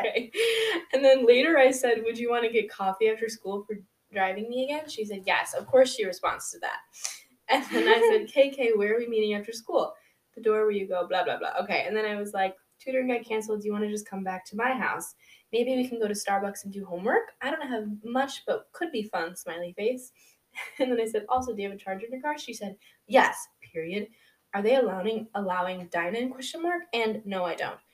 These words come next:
Speaker 1: Also, I have to bring Hannah home and get gas." <laughs> And then
Speaker 2: How does that make you think I'm mad at you, though?
Speaker 1: There's, like,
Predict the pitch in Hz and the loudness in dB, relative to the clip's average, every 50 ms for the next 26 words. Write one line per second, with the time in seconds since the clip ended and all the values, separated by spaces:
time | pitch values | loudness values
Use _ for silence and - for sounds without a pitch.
0 | _ _ _ _ _ _ - 214 214 - - - - - - 196 196 208 214 - | _ _ _ _ _ _ 4 4 4 4 2 -2 -2 -2 -4 -6 -6 -6 -6 0
1 | - 277 254 254 254 254 - _ _ _ _ _ - 254 269 269 269 277 311 302 | 2 4 4 4 2 -4 -10 _ _ _ _ _ 6 8 8 8 6 0 -2 -2
2 | 285 247 214 202 180 175 - - _ 214 220 208 214 202 - - - 151 101 87 | -2 -2 -2 -2 -4 -4 -6 -6 _ 0 0 0 0 -2 -4 -4 0 2 2 2
3 | - - - - - - - _ _ _ _ _ _ _ _ _ _ _ _ - | 2 2 -2 -4 -4 -6 -12 _ _ _ _ _ _ _ _ _ _ _ _ -20
4 | - - - - - _ _ - - - 247 254 - - 285 330 349 392 453 453 | -18 -18 -18 -20 -20 _ _ 0 2 2 2 2 4 6 10 10 12 12 12 12
5 | 453 440 427 403 - 370 370 359 339 339 339 339 339 339 330 - 277 277 262 240 | 12 12 10 10 10 6 4 2 2 2 2 4 4 6 8 10 8 8 8 4
6 | 233 226 220 220 247 269 269 247 208 208 196 190 - 349 330 330 339 339 339 359 | 2 2 4 4 4 4 4 2 0 -4 -4 -2 2 6 8 8 8 6 6 4
7 | 359 349 349 - - | 4 4 2 0 -6